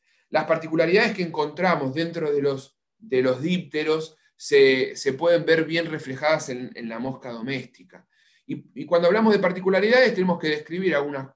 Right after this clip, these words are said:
cuestiones morfológicas que tienen que ver al control, porque muchas veces en este tipo de presentaciones a veces, eh, se hace mucho énfasis en algunos detalles entomológicos que a mí me gusta recalcar que esos detalles y ese énfasis no es en vano, sino que tiene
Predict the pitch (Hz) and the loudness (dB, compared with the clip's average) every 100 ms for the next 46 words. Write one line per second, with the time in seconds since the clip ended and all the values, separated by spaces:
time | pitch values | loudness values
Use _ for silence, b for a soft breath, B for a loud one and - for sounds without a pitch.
0 | _ 131 131 151 131 127 123 131 127 120 | _ -8 -6 -6 -4 -6 -4 -4 -4 -6
1 | 113 113 _ _ _ _ - 190 226 220 | -14 -16 _ _ _ _ -6 -2 0 0
2 | 185 185 185 175 147 139 117 95 - - | 2 4 4 2 -2 -6 -8 -8 -10 -12
3 | 143 185 202 196 196 190 190 180 160 170 | -6 -2 0 2 2 2 0 -2 -4 -8
4 | 165 180 165 156 147 147 196 - 170 151 | -10 -2 -2 -2 -6 -10 -10 -8 -8 -6
5 | 147 156 151 - _ _ _ _ - 147 | -6 -8 -12 -16 _ _ _ _ -10 -8
6 | 135 135 170 165 156 185 185 175 175 175 | -8 -6 -4 -4 -2 0 0 0 0 -2
7 | 165 165 165 165 165 156 156 185 175 151 | -4 -6 -6 -12 -12 -12 -4 0 0 -2
8 | 139 165 165 147 143 135 143 151 160 156 | -6 -6 -6 -12 -16 -12 -10 -6 -6 -8
9 | 147 165 165 - _ _ _ _ - 202 | -12 -12 -12 -14 _ _ _ _ -2 0
10 | 220 208 208 190 202 185 170 160 160 160 | 2 0 0 0 2 2 0 0 0 0
11 | 170 202 208 - _ _ _ - 165 214 | 0 -2 -2 -8 _ _ _ -4 2 2
12 | 214 180 170 185 185 196 180 185 185 175 | 2 -2 -2 -2 -2 -4 -6 -4 0 -2
13 | 160 165 160 160 160 156 175 175 156 135 | -4 -10 -12 -10 -8 -8 -8 -8 -8 -6
14 | 120 120 135 135 147 170 175 175 196 170 | -6 -6 -10 -12 -8 -8 -8 -8 -6 -6
15 | 165 180 | -8 -12